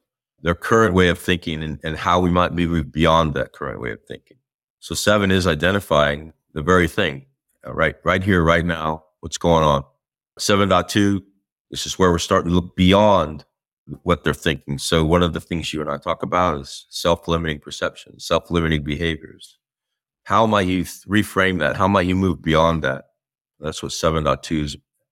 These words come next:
Seven dot three is very active. Uh, what can you do thinking or feeling to expand the ways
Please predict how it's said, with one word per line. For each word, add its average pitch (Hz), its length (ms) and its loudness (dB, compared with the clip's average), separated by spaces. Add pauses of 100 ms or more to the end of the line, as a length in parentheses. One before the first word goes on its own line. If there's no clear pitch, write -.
(280)
Seven 98 260 0
dot 82 180 2
three 92 180 4
is 85 120 2
very 87 260 2
active. 80 560 -6 (300)
Uh, 71 240 -16
what 73 360 -6
can 92 140 2
you 92 100 0
do 87 380 4 (800)
thinking 98 320 -2
or 73 80 -4
feeling 90 480 2
to 87 100 -8
expand 92 560 0
the 87 60 2
ways 73 500 0